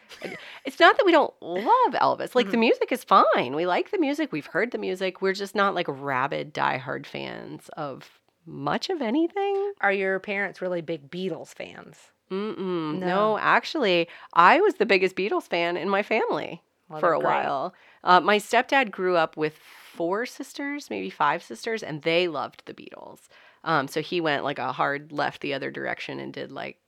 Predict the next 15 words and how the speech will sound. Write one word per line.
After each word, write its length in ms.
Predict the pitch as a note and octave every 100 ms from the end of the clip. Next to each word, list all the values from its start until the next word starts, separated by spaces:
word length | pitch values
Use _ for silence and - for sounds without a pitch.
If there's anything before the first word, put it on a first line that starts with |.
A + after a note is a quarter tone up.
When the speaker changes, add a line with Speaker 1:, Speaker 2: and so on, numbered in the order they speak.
| _
Speaker 1:
Southern 420 | - - C3+ B2
rock 460 | C3 B2+ - - _ - -
Speaker 2:
Mm. 340 | D3+ C3+ -
Speaker 1:
and, 220 | C#3 D3 -
Speaker 2:
Like 160 | F3+ F#3
Speaker 1:
like 140 | F#3+
Speaker 2:
Lynyrd 120 | E3
Skynyrd? 400 | - F#3 F3+ F#3
Speaker 1:
Mm-hmm. 460 | F#3 F#3 D#3 C3 G#2 E3 F3
Speaker 2:
Okay. 240 | - D3+
Speaker 1:
Yeah. 340 | D3+ - F2 - - - -
Um, 320 | - F3+ D#3 D#3
and 120 | F#3
my 140 | F#3+ G3+
mom, 520 | F#3 G#3 D4 D4